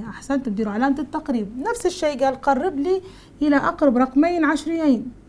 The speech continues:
نفس الشيء الصحيح ما تشوفهاش، شوف للكل، للأعداد العشرية هذه الزوز يبيهم رقمين عشريين يبيهم،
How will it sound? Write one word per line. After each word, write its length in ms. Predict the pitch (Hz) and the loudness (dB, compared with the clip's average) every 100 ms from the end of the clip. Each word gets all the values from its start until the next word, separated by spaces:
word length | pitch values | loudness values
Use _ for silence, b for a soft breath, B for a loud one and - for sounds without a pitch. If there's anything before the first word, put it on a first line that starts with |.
| B B B B | B B B B
نفس 260 | 240 311 - | 0 0 -2
الشيء 580 | 349 - 269 269 330 330 B B B | -6 0 2 4 2 -2 B B B
الصحيح 800 | 233 247 247 226 214 294 359 370 277 | -2 2 2 0 -2 -2 0 4 4
ما 80 | |
تشوفهاش، 680 | 294 320 - 240 247 294 - | 4 2 2 2 2 2 0
شوف 220 | 302 320 | -2 2
للكل، 460 | 269 302 285 285 285 | 2 2 0 4 6
للأعداد 680 | 247 240 254 247 233 294 | 6 4 4 2 2 0
العشرية 500 | 247 240 - 277 254 | 2 0 0 2 2
هذه 80 | 247 | 2
الزوز 480 | 247 202 220 254 254 | 0 2 2 2 2
يبيهم 360 | 269 320 302 247 | 0 4 4 4
رقمين 260 | 247 285 | 2 2
عشريين 320 | 262 254 320 | 2 0 -2
يبيهم، 260 | 311 254 226 | -2 0 0